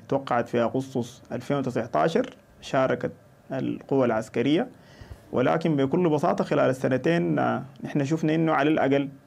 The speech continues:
خلال السنتين لم تستطع وزارة المالية أن تضع يدها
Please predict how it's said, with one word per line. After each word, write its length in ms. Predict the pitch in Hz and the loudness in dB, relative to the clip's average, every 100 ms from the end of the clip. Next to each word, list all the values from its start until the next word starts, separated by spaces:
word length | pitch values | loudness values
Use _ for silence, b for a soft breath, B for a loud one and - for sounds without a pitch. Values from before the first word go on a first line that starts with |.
| - | -8
خلال 320 | - 135 156 | 0 2 4
السنتين 580 | 156 147 135 - 165 165 | 2 0 0 2 2 2
لم 180 | 147 165 | 0 2
تستطع 420 | 139 - 160 160 | -2 -2 0 2
وزارة 360 | 139 123 120 | 4 2 2
المالية 580 | 123 123 131 139 165 175 | 0 2 2 4 4 2
أن 80 | 143 | 2
تضع 220 | 160 165 | 2 2
يدها 480 | 127 143 160 180 262 | 4 4 4 4 0